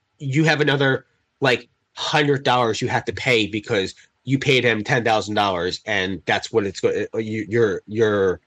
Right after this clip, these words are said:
you have to pay for, to insure him because they, they don't have your certificate of insurance." If they do require you to have a, uh, certificate of insurance, then that's all good. Usually they have standards from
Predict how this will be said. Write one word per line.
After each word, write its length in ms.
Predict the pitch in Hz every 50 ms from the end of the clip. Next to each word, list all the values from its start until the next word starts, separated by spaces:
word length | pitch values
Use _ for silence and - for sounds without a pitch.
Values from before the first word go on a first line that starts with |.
| _ _ _ _ _ -
you 140 | 127 143 135
have 160 | 120 131 123
to 60 | 117
pay 300 | - - - 113 107 101
for, 340 | 92 - 107 104 92 - - _ -
to 180 | - 139 135
insure 420 | 104 120 107 - - - 113 98 90
him 400 | - - 110 92 71 71 69 - _ _ _ _ _ _ -
because 400 | 120 117 - 131 113 98 104 110
they, 280 | - 101 113 127 117 110
they 80 | 120
don't 220 | 117 113 110 113 -
have 400 | - 127 117 110 90 85 - - _ _ _ _ _ _ _
your 460 | - 113 120 127 131 120 113 110 107 95
certificate 640 | - - 117 - - 117 - - - - 113 -
of 140 | - 95 90
insurance." 760 | 85 80 - - - 85 62 53 - - - - - - - _ _ _ _ _ -
If 140 | 143 135
they 100 | - 127
do 240 | 107 98 113 131 139
require 340 | 156 151 151 175 170 175 180
you 60 | 170 170
to 60 | 175
have 140 | 180 170 175
a, 120 | 175 175 - -
uh, 200 | - 156 156 147
certificate 480 | - - 156 175 170 156 160 165 - -
of 120 | 151 156
insurance, 440 | 160 156 - 175 185 202 196 - - - _ _ _ -
then 440 | 135 143 135 135 131 123 123 113 - -
that's 300 | 101 107 123 113 - 147
all 140 | 135 123
good. 300 | 120 160 156 - - - -
Usually 360 | 117 135 156 147 156 147 139
they 120 | 135 131
have 240 | 123 127 131 120 -
standards 540 | - - - 120 120 127 131 139 147 139 139
from 480 | - - - - 139 123 123 113 101